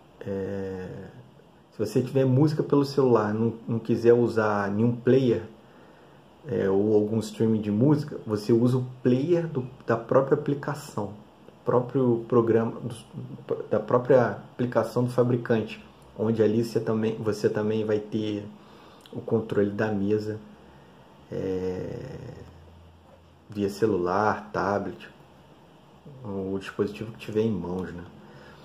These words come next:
É, e você pode usar um player, é, da sua preferência, um streaming de música ou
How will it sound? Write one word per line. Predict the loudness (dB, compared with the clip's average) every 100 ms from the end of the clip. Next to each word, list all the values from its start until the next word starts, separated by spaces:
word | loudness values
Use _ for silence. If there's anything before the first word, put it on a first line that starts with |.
| -20 -20 -20 -20 -20 -20 -8
É, | -2 0 0 0
e | 0
você | 2 2 4
pode | 6 6 4
usar | 4 4 4 0 -4 -4
um | -4
player, | 2 2 4 2 0 -6 -16 -20 -20 -20 -20 -20 -14 -6
é, | -4 -2 -4 -4 -6 -8 -12 -14 -18 -20 -20 -20 -14
da | -6 0
sua | 2 4
preferência, | 2 0 0 0 0 -6 -12 -14 -20 -20 -10
um | -6 -4 -4 -8
streaming | -8 0 2 2
de | 0
música | -2 0 4 6 4 2 -8 -12 -14 -20 -20 -20 -12 0
ou | 2 4 0